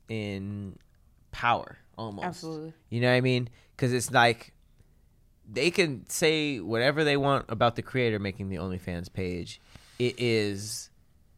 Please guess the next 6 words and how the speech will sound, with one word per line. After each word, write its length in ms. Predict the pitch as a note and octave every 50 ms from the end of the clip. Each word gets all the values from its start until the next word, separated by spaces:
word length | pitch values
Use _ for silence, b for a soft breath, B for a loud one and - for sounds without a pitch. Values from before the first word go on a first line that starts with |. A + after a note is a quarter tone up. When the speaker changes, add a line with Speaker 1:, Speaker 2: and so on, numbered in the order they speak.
| _ _ _ _ _ _ _ _ _ _ _ _ _ _ _ _ _ _ _ _ _ _ _ _
Speaker 1:
it, 40 | - C#3
it, 420 | B2+ B2+ C3+ G#2+ G#2 A2+ - -
it, 100 | E2 - _ _ _ - -
the 160 | A2 C3+ B2+
internet 460 | D3 E3+ F#3 F3+ F3 E3 D#3 - - - - - -
is 220 | - C3 A2+ -